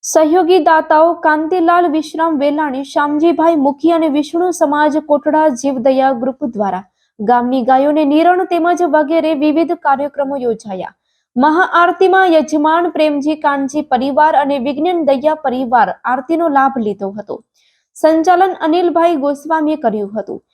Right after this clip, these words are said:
મીડિયા પરિવારના મેહુલ રઘુવંશી, પંકજભાઈ ઠક્કર, વિશાલભાઈ સહયોગ આપ્યો હતો.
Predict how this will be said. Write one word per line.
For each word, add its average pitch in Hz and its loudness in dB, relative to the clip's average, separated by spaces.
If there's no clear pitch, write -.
મીડિયા 320 4
પરિવારના 381 2
મેહુલ 349 2
રઘુવંશી, 311 0
પંકજભાઈ 359 -4
ઠક્કર, 196 -8
વિશાલભાઈ 294 2
સહયોગ 311 0
આપ્યો 190 -6
હતો. - -14